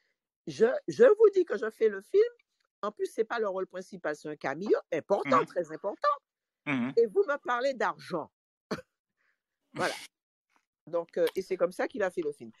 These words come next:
Speaker 1: En tout cas, euh, tous ces acteurs, je les ai amenés moi.
Speaker 2: D'accord.
Speaker 1: Et les acteurs noirs. Et j'ai, et aussi une chose importante, et je termine, c'est que
Speaker 2: Mhm.
Speaker 1: j'ai dit à monsieur Alain Ladd Junior de la Metro Goldwyn Mayer, j'ai dit, « Écoutez, moi, je suis, je,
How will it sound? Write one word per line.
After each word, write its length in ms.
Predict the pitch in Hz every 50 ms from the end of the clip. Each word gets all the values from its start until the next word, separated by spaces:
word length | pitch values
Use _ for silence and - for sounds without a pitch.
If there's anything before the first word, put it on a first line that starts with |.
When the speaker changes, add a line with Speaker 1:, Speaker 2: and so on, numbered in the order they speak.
| - - -
Speaker 1:
En 100 | 170 202
tout 160 | - 320 311
cas, 260 | - - 185 143 117 - _ _ _ _ _ _ _ _ -
euh, 80 | 175
tous 160 | 180 - 339 359
ces 240 | - 427 381 269
acteurs, 420 | 220 190 - _ - 220 226 262 339
je 100 | 247 196
les 240 | 170 185 185 175 214
ai 40 | - -
amenés 280 | 208 190 180 170 170
moi. 280 | 160 156 147 139 156 339 - _ _ _ _ _ _ _ _ _ _ _ _ _ _ _ _ _ -
Speaker 2:
D'accord. 400 | 113 113 104 101 98 - - 123
Speaker 1:
Et 40 | 196 196
les 160 | 208 196 -
acteurs 320 | 226 - - 262 233 240
noirs. 360 | 214 226 220 214 214 233 254 -
Et 100 | - 233
j'ai, 240 | 196 - 233 - - _ -
et 140 | 466 453 -
aussi 260 | 466 480 - - 392
une 60 | 392 370
chose 200 | - 339 220 208
importante, 480 | 214 - 202 196 190 - 180 175 - _ -
et 40 | 175
je 60 | 156
termine, 380 | - 180 170 170 220 349 440 440 - - - - -
c'est 200 | - - 202 190
que 120 | - 262
Speaker 2:
Mhm. 140 | 302 196 - - - - _ _ _ _ -
Speaker 1:
j'ai 300 | 165 131 180 247 254 220
dit 180 | 170 160 311 453 539 571 622 - _ _ _ _ -
à 80 | 185 185
monsieur 340 | 185 190 190 - - 196 - -
Alain 200 | 185 185 185 185
Ladd 140 | 170 175 170
Junior 380 | 160 180 202 185 185 185 175
de 100 | 170 170
la 120 | 165 160 160
Metro 240 | 175 170 - 170 165
Goldwyn 280 | 165 160 156 156 151
Mayer, 280 | 151 156 160 190 262 320 480 480 - _ _ _ _ -
j'ai 160 | 151 202 208
dit, « 120 | 208 254 -
Écoutez, 440 | - 233 - 339 330 - 196 165 - _ _ _ _ _ _ _ _ _ _ _ _ _ -
moi, 200 | 196 214 262 339
je 100 | 262 226
suis, 320 | 226 - - 294 302 285 -
je, 140 | 190 175 -